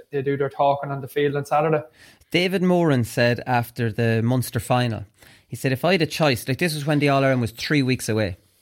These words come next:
Speaker 2: And he said, "If I had a choice, I'd prefer two weeks. Two weeks is absolutely ideal. Um, four weeks is the worst in the world.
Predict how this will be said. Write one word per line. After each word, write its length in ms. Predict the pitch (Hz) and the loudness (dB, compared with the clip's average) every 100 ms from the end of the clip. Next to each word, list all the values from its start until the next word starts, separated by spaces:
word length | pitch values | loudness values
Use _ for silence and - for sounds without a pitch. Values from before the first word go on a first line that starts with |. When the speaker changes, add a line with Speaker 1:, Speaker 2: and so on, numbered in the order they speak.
| - | -12
Speaker 2:
And 340 | - 117 117 113 | -2 0 2 0
he 100 | 120 | 0
said, 200 | 135 123 | -2 -2
"If 100 | - | 0
I 60 | |
had 100 | 190 | 0
a 40 | 151 | 0
choice, 360 | - 156 139 | 2 2 2
I'd 120 | 131 - | -2 -4
prefer 260 | 127 147 | -2 -2
two 240 | 131 - 170 | 0 0 2
weeks. 440 | 135 98 - - - - - | 2 0 -6 -18 -20 -20 -20
Two 160 | - 208 | -4 0
weeks 220 | 185 151 | 0 -2
is 100 | 147 | 0
absolutely 520 | 156 151 151 143 - | 0 0 -2 0 2
ideal. 460 | 135 127 139 135 101 - - - - - | 2 4 4 4 2 -4 -18 -20 -14 -2
Um, 360 | 135 131 127 | 0 0 -2
four 340 | 123 - 202 185 | -4 0 2 4
weeks 300 | 156 147 147 | 2 2 -2
is 100 | 120 | 0
the 80 | |
worst 260 | 135 143 - | 2 2 0
in 80 | 131 | 0
the 60 | |
world. 360 | 123 131 113 98 | 2 2 2 -2